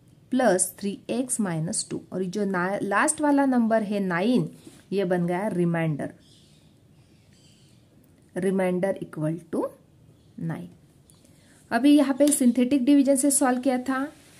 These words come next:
तो हमें एक्स क्यूब प्लस थ्री एक्स माइनस टू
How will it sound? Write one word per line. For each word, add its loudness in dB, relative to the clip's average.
तो -2
हमें 2
एक्स -4
क्यूब 2
प्लस 0
थ्री -2
एक्स -2
माइनस 0
टू -2